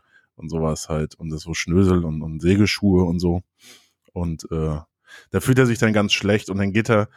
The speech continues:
äh, sein Kumpel sagte so, die drei Hs in Hamburg musst du, musst du abdenken. Also irgendwie H-, ähm, ja, was war denn das erste H?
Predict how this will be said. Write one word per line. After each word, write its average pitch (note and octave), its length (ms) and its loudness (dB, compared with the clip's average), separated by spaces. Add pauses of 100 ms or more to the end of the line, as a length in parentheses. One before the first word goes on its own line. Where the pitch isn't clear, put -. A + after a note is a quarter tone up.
(360)
äh, G2+ 260 2
sein A#2 180 2
Kumpel C3+ 260 2
sagte B2 280 2
so, A#2 120 2
die G#2+ 140 -4
drei G#2 300 2
Hs G2+ 480 0
in F#2+ 220 -6
Hamburg F#2+ 280 -2
musst F#2+ 240 -6
du, F2+ 220 -4
musst G2 240 -8
du - 40 -6
abdenken. F2+ 480 -4
Also F#2 220 -2
irgendwie F2+ 380 -2 (400)
H-, G#2+ 340 2 (160)
ähm, F#2 540 0 (300)
ja, F2 280 0
was F#2+ 300 -10
war F#2 80 0
denn F2+ 40 0
das F2 120 -2
erste G#2 320 2
H? F#2 180 2